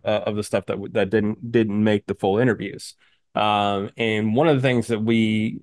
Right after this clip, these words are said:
started wrapping our heads around was, uh, something we called swipe awareness. Um, kind of feel like as we've gotten to know everybody and as we've gotten to do the shows, um, we've kind of been like, "All right, like, we've learned a lot." And,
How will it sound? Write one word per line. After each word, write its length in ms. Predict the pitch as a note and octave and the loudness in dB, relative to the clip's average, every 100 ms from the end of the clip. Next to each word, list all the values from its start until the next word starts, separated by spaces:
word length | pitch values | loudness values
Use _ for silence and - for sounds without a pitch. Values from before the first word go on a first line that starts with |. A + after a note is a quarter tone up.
| - | -16
started 420 | - - B2 G#2+ | -18 -2 0 2
wrapping 380 | G#2 G#2 A2 A#2 | 0 0 0 0
our 140 | G2+ | 0
heads 220 | G2+ G#2 G2 | 0 -2 -2
around 440 | G2 F#2+ G2 F#2+ | -4 -2 -4 -4
was, 400 | F#2+ F#2 F#2 - | -6 -6 -8 -8
uh, 220 | F#2 F2+ | -6 -6
something 260 | F#2 G2+ G2 | -6 -8 -8
we 80 | F#2+ | -4
called 220 | G#2 F#2+ | -2 -4
swipe 320 | - F#2+ - | -4 -4 -4
awareness. 600 | F#2 A#2 G#2 E2+ - - _ _ _ - | 0 0 0 -4 -14 -16 _ _ _ -6
Um, 360 | F#2 F#2 F2 - | -4 -2 -6 -12
kind 160 | - A3+ | -2 0
of 80 | A3+ | 4
feel 160 | G#3+ | 4
like 340 | F#3+ D3+ C3+ - - | 6 4 2 -2 0
as 240 | C#3+ C#3+ | 2 4
we've 240 | C3+ B2+ | 4 4
gotten 320 | G#2+ B2+ A#2 A#2 | 2 -2 -4 -6
to 120 | B2+ | -4
know 640 | G#2+ G#2+ A2+ A#2 A#2 A2+ - | -2 0 2 4 4 0 0
everybody 560 | A2+ A#2 A2 A2+ A#2 | 0 2 2 2 2
and 100 | G#2+ | 2
as 200 | G#2 G#2 | 0 0
we've 180 | A#2 G#2 | -2 0
gotten 240 | A#2 G#2+ G#2+ | 0 0 -4
to 100 | G#2 | -6
do 280 | G2 A2 | 0 2
the 120 | A2+ G#2 | 2 0
shows, 580 | - G#2+ A2 A#2 - - _ _ - | 0 2 2 2 -2 -14 _ _ -4
um, 500 | G#2+ G2 F#2 F#2 G#2 | -2 0 -2 -6 -8
we've 300 | A2 G#2+ G2 | -4 -4 -4
kind 220 | - A2 | -4 -2
of 100 | G#2 | -2
been 140 | G#2+ G#2 | -4 -2
like, 220 | G2 - | -2 0
"All 40 | |
right, 320 | A2 G2+ G2 - | 0 2 -2 -2
like, 140 | G2+ | -6
we've 280 | - A#2 F#3+ | 0 2 4
learned 280 | A2+ F#2+ F#2+ | 2 0 -4
a 20 | |
lot." 360 | E2 - F#2+ - _ | -8 -6 -8 -10 _
And, 720 | G#2 G2 G2 G2 F#2+ F#2 F#2 | -4 -4 -4 -4 -4 -6 -8